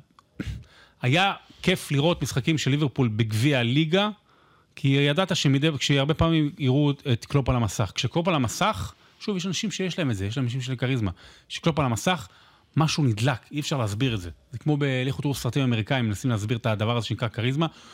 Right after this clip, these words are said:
הוא נמצא, הוא מחייך ככה, או שהוא מסתכל, יש משהו בכל הבעה שלו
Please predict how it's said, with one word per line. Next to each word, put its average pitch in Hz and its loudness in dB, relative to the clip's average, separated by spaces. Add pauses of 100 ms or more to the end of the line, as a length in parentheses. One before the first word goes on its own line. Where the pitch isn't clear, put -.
(140)
הוא 143 4
נמצא, 156 2 (360)
הוא 131 -2
מחייך 135 -2
ככה, 156 -2 (300)
או 123 2
שהוא 120 4
מסתכל, 143 2 (320)
יש 151 4
משהו 156 2
בכל 175 2
הבעה 143 0
שלו 196 0